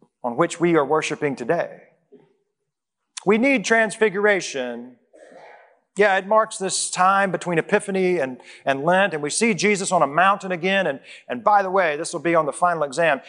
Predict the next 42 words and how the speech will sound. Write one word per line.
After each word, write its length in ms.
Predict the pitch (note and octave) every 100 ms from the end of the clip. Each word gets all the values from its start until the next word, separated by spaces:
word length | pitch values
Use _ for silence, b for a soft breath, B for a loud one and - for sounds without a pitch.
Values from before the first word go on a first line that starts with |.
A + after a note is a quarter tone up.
| B
Anytime 480 | G#3+ A#3+ A3 G#3+ F3+
Jesus 420 | E3 G#3 F#3+ -
is, 340 | E3 C#3+ - - B B
is 180 | D3+
on 160 | F#3+ G3
a 80 | F3
mountain, 460 | G#3 G#3+ G#3+ D#3+
something 400 | C#3+ F3+ - E3+
is 100 | D3+
about 240 | C3+ D3 C#3+
to 60 |
happen. 320 | B2+ C#3+ - F3+
Anytime 400 | A3 - G3 F3+
there's 160 | E3
a 40 | D3
mountain 360 | F3 F3+ E3
in 80 | D3+
Scripture 600 | - A3+ - D3 B2+ B2+ _ b b b _
about 280 | - D3+ D3
which 200 | D3+ -
we 100 | C#3
read, 400 | C#3 F3+ C#3+ A#2
there's 160 | - -
something 340 | D3+ C3 A#2+
incredible 440 | A2+ C#3+ B2+ A2
that's 160 | A2+ -
going 240 | - A#2
to 60 | G#2+
happen. 340 | - - - - _ _ _ _ _ _ _ _ _ _ _ _ -
He 60 |
preaches 360 | A#2+ F3 C#3 A#2
the 80 | B2+
Sermon 500 | - F3+ D#3+ C3+ C#3+
on 240 | C3+ C3
the 240 | A#2+ A2+ - _ _ _
Mount. 440 | D3+ A#2+ G2 - - _ _ _ _ _ _
We're 120 | D3
on 40 | C3+
the 60 |
Mount 260 | C3+ E3 D3
of 60 |
Transfiguration. 1040 | B2+ D#3+ C#3+ - C#3 C3 D3+ D3 A#2+ A2+ A2+